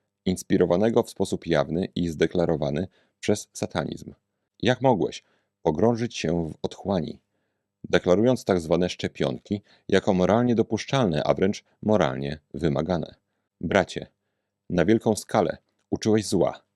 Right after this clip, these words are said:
i wprowadzałeś zło. Za ten grzech przeciwko ludzkości,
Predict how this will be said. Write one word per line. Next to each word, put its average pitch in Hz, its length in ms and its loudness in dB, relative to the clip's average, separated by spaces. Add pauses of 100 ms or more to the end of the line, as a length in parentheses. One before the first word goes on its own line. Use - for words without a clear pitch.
(160)
i 95 200 -4
wprowadzałeś 80 800 -2 (180)
zło. 78 420 -2 (280)
Za 107 120 2
ten 110 200 -4
grzech 92 260 0
przeciwko - 400 -6
ludzkości, - 580 -2